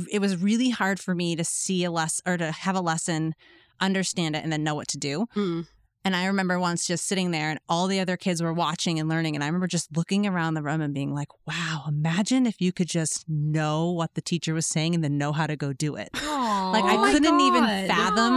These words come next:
Speaker 3: Aw.
Speaker 1: being able to do that. Um,
Speaker 2: So sad.
Speaker 3: What a gift.
Speaker 1: and I had to, <laughs> right?
Speaker 2: <laughs>
Speaker 1: And, like, I didn't realize that, like, that was everybody else.
Speaker 2: Hmm.
Speaker 1: And I spent my whole childhood asking for extra help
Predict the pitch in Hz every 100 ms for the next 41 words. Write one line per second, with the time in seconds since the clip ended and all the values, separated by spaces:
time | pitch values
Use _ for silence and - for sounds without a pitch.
0 | 277 302 302 311 339 349 - 196 180 175
1 | 190 202 165 175 160 98 71 - - -
2 | - - - 185 170 151 156 - 233 254
3 | 233 262 240 262 247 202 202 190 190 214
4 | 220 214 208 202 220 190 226 - 440 427
5 | - 415 254 262 247 240 262 285 240 247
6 | 247 233 220 208 190 170 165 165 160 147
7 | 143 95 - - - 226 233 185 160 -
8 | 202 190 190 170 170 175 175 190 170 -
9 | 165 165 190 180 175 - - 180 175 175
10 | 170 165 - _ 170 170 - 202 196 190
11 | - 180 - - 185 180 170 165 -